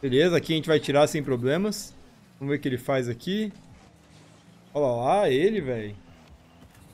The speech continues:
Ele fez uma jogadinha aqui maluca. A gente ganha aqui a dividida.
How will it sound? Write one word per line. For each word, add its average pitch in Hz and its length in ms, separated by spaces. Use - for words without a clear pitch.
Ele 151 160
fez 170 220
uma 202 100
jogadinha 180 460
aqui 175 180
maluca. 180 680
A 135 80
gente 170 220
ganha 165 340
aqui 196 220
a 185 60
dividida. 156 680